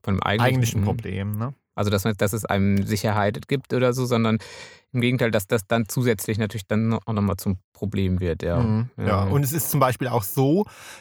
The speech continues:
Speaker 2: äh, dass, äh, Singles haben tendenziell mehr Spleens und Macken als, äh, Menschen, die in Beziehungen leben.
Speaker 1: Weil die Menschen in Beziehungen ihren Partner schicken können, ob die Tür zu ist. Nee, das, also es, es ist schon, glaub ich, eine andere Qualität, wenn man selber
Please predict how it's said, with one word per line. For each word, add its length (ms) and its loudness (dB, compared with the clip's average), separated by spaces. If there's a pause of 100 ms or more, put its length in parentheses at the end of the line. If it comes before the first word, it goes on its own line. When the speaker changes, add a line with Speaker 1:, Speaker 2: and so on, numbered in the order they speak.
(140)
Speaker 2:
äh, 380 2
dass, 300 0
äh, 440 0
Singles 680 0
haben 200 2
tendenziell 580 0
mehr 220 2
Spleens 480 0
und 160 -4
Macken 380 -2
als, 400 -2
äh, 380 -2 (760)
Menschen, 320 0
die 200 -2
in 240 2
Beziehungen 600 0
leben. 380 -12 (680)
Speaker 1:
Weil 340 2
die 220 0
Menschen 280 2
in 160 0
Beziehungen 440 0
ihren 180 0
Partner 320 -2
schicken 300 -2
können, 180 0
ob 100 -4
die 120 -4
Tür 180 -6
zu 220 -10
ist. 160 -6
Nee, 100 6
das, 160 4
also 180 4
es, 200 0
es 320 2
ist 120 -2
schon, 360 0
glaub 240 2
ich, 40 0
eine 120 2
andere 200 0
Qualität, 460 -2
wenn 80 0
man 120 2
selber 280 2